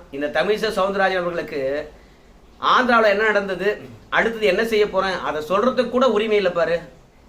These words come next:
அதுதான் கஷ்டமா இருக்கு. கேட்டா கட்சி கட்டுக்கோப்புன்னு சொல்றாங்க. வட இந்தியாவில் இருக்கின்ற பெண் தலைவர்களை யாரையாவது இந்த மாதிரி கேள்வி கேட்பீங்களா?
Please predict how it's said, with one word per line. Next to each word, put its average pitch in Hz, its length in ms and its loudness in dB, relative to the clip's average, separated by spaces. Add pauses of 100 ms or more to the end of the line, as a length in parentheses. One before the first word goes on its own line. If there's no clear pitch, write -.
அதுதான் 165 320 -2
கஷ்டமா 165 300 -4
இருக்கு. - 180 -12 (300)
கேட்டா 185 280 0 (240)
கட்சி 175 320 -2
கட்டுக்கோப்புன்னு 180 640 -4
சொல்றாங்க. 160 340 -2 (440)
வட 165 120 4 (100)
இந்தியாவில் 220 280 2
இருக்கின்ற 196 300 -2 (420)
பெண் 220 220 0
தலைவர்களை 208 380 0
யாரையாவது 196 460 2
இந்த 202 140 -4
மாதிரி 202 160 -4
கேள்வி 208 200 -2
கேட்பீங்களா? 208 400 0